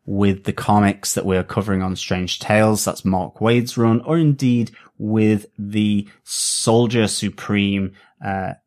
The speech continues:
Infinity Warp, then please send through any of your comments and contact us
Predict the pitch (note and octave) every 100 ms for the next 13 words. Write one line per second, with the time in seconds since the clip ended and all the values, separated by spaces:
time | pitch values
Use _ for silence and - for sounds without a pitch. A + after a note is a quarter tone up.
0 | - F#2+ - - C3+ B2+ - G#2 F#2+ G2
1 | G2 - - _ - - A2+ G#2+ - C3+
2 | A#2+ - B2+ A#2 - A#2 A2+ - D#3+ E3
3 | B2+ A2 G#2 - - G#2 G2+ G2 C#2+ -
4 | - - G2 G2 - A2 G2+ A2 - -
5 | G2